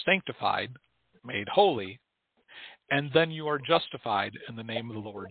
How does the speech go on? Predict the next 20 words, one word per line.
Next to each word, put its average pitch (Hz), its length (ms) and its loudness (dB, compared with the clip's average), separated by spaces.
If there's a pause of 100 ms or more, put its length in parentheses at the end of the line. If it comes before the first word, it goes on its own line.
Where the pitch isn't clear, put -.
Jesus. - 380 -4 (2000)
So 113 180 -2 (320)
baptism 131 640 2 (180)
comes 131 220 -4 (140)
first 107 220 -8 (440)
here 120 320 -10
in 120 60 -16
the 110 100 -12
teaching - 380 -8
of 104 140 -16
Paul. 104 260 0 (2000)
In 131 340 6
Colossians 156 500 6 (120)
chapter 127 260 -4 (140)
two, 160 260 -6 (280)
starting 117 320 -8
at 117 80 -14
verse 117 260 -6
eleven, 123 460 2 (360)
Paul 143 380 6